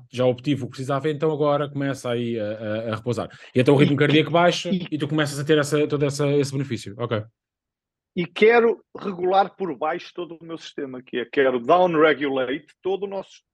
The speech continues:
Speaker 2: todo o sistema. Há um vídeo que eu
Speaker 1: Uhum.
Speaker 2: partilhei há pouco, há, há uns tempos na, na minha, no meu feed, que é do,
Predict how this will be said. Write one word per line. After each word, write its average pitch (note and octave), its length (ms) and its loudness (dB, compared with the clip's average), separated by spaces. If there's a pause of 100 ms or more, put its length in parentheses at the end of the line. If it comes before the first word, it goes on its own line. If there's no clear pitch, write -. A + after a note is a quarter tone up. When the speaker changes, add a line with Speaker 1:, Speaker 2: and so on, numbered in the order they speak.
(240)
Speaker 2:
todo G3 160 -6
o F3 40 -16
sistema. D3+ 440 -8 (360)
Há D#3 100 0
um E3 80 0
vídeo E3+ 280 -2
que G#2 60 -2
eu E3+ 60 0
Speaker 1:
Uhum. - 40 -8
Speaker 2:
partilhei D#3 320 -2
há C#3 100 2
pouco, - 360 -8
há, C3+ 240 -6
há C3 60 -8
uns B2+ 180 -10
tempos C3 300 -2
na, B2 220 -4
na A#2 160 -8
minha, A2+ 380 -4 (220)
no A#2 180 -20
meu A2+ 200 -2
feed, A#2+ 300 2 (560)
que C#3 120 6
é C3+ 100 8
do, B2 380 4